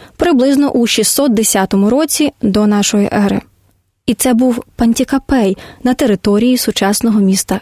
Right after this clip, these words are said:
Керч. Пізніше на берегах річок Чорного та Азовського морів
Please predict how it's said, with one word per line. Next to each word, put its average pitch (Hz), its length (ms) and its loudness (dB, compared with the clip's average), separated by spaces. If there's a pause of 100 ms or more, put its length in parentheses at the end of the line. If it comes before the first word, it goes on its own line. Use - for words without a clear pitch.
(120)
Керч. - 400 -6 (640)
Пізніше 240 600 0
на 214 140 0
берегах 226 420 0
річок 226 500 -2 (220)
Чорного 254 500 0
та - 120 -2
Азовського 202 640 0
морів 220 360 2